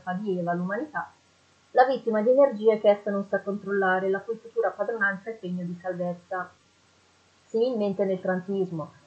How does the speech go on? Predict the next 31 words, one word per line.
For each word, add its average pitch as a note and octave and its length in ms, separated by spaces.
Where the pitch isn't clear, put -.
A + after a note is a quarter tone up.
i G3 60
suoi A3+ 160
obiettivi A3 480
sono F#3+ 220
semplicemente G#3 680
la F#3 120
trasformazione G3 680
della F3 240
sessualità G#3+ 500
attraverso F#3 520
il F#3+ 60
risveglio F3+ 480
e - 20
l'ascesa F#3 380
del F#3 180
Kundalini G3+ 500
Shakti F#3 480
dalla G#3+ 220
base A3 260
della G#3 180
colonna G#3+ 340
vertebrale G3+ 540
al F3+ 140
sommo F#3+ 260
della F#3 200
testa, F3+ 500
il F3 100
chakra G3 360
coronarico A3 840
chiamato F#3+ 500
Sa-, F#3+ 380